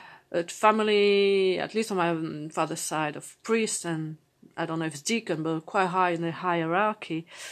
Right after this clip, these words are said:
um, and nuns and so on. So for me, it's like a natural air I breathe, although it's more and more in the past, because it's more the older generation and my generation and the one that follows, as far as I know, are not deep in religious thing.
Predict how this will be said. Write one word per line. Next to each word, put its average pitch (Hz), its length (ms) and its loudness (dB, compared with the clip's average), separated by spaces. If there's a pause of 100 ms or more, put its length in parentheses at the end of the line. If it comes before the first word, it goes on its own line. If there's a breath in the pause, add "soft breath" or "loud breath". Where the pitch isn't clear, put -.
(280 loud breath)
um, 208 580 4 (100)
and 180 120 0
nuns 254 300 8
and 233 160 2
so 175 220 2
on. 160 380 0
So 240 440 4
for 254 220 0
me, 269 180 2
it's - 160 -2
like 226 140 -2
a 214 40 -4
natural 185 500 -2 (460)
air 190 260 4
I - 20 4
breathe, 180 400 -2 (400 soft breath)
although 196 680 4
it's - 220 -8
more 196 160 0
and 185 80 0
more 180 120 -2
in 170 100 -4
the 165 80 -6
past, 190 440 0
because 170 240 -8
it's 170 200 -8
more 185 180 -2
the 170 160 -4
older 165 300 -6
generation 160 840 -6
and 147 140 -8
my 180 260 -2
generation 156 720 -10
and 156 140 -10
the 151 80 -8
one 151 220 -10
that 147 180 -8
follows, 185 480 0 (1040 loud breath)
as - 140 0
far 339 180 12
as 339 100 8
I 285 200 10
know, 190 220 4
are 202 140 0
not 208 260 0
deep 208 300 -2
in 202 200 0
religious 233 480 -2
thing. 165 340 -8